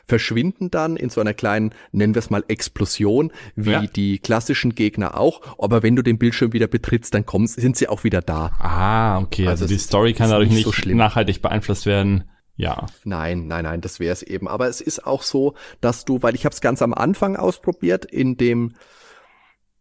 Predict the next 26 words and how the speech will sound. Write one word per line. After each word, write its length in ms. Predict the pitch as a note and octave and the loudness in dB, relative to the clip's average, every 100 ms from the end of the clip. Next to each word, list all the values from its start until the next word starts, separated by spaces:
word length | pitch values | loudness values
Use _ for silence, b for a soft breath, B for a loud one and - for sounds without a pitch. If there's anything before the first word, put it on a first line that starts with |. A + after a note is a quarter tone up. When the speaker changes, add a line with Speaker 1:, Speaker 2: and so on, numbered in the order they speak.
| _ | _
Speaker 1:
na, 180 | - D#3 | -4 -2
in 140 | F3+ B2+ | 0 -2
dem 100 | A#2+ | -2
Gefängnis, 480 | A#2 C3 D#3+ F3 - | -2 0 0 0 -2
in 440 | C3 A#2+ A#2+ A#2 | 0 0 0 -2
der 440 | A2 G#2+ G#2+ G#2+ | 0 0 2 0
Gladiatoren-Arena, 1300 | G#2+ G#2 G2+ G2+ - E3+ D#3+ D#3+ D3 C#3+ C#3+ C#3+ D3 - | 0 0 2 2 2 0 0 0 0 2 2 2 0 -2
nachdem 320 | A#2 A#2+ A#2 | -2 0 0
der 100 | G#2 | 0
Freund 420 | - A2 D#3 - | 0 0 0 -2
gestorben 460 | D3 - C3+ C#3 - | -4 0 2 2 -2
ist, 160 | D3 | -4
und 100 | G#2+ | 0
da 60 | A2+ | 2
läuft 280 | G#2+ A#2 - | 4 4 4
ja 60 | B2 | 2
nur 100 | A#2+ | 4
die 140 | A#2+ | 2
Amanda 400 | F#2 G2 C3+ D#3+ | 2 2 2 2
rum 280 | D#3+ D#3 D#3 | 4 2 2
und 120 | A#2 A2+ | 0 0
Speaker 2:
Mhm. 300 | D#3 E3 A3 | 0 0 0
Speaker 1:
noch 180 | C4+ - | -2 -2
ein 260 | D#3 D3 | -4 -4
Charakter, 480 | - C#3 C#3 - D3 | -2 -2 -2 -2 0
und 140 | C3+ | 0